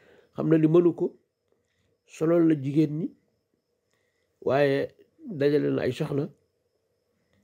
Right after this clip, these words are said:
waaye xemme moo ko ci dugal ak yu mel noonu. Loolu jombul dana am. Kon fuñ teg limu soxna yi, yow mi koy laaj, mooy alayhi salaam moo wax ni,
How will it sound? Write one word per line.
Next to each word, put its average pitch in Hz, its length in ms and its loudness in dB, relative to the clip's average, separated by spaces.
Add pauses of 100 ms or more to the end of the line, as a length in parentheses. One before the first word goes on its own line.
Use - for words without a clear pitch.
(180)
waaye 131 300 0 (840)
xemme 147 420 -2
moo 135 220 0
ko 143 80 -8
ci - 120 -20
dugal 139 240 2
ak 120 100 -2
yu 117 120 -2
mel 113 180 -2
noonu. - 300 -12
Loolu 123 260 -6 (300)
jombul 160 340 2
dana 123 220 -4
am. 78 80 -12 (2000)
Kon 151 160 6 (840)
fuñ - 340 -8
teg 165 200 -2
limu 135 360 0
soxna 131 340 -6
yi, 110 260 -6 (100)
yow 143 180 0
mi 135 140 -2
koy 160 180 -2
laaj, 117 240 -2 (1300)
mooy 135 320 2
alayhi 143 320 -4
salaam 120 280 -4
moo 135 260 0
wax 120 160 -4 (440)
ni, 120 260 -6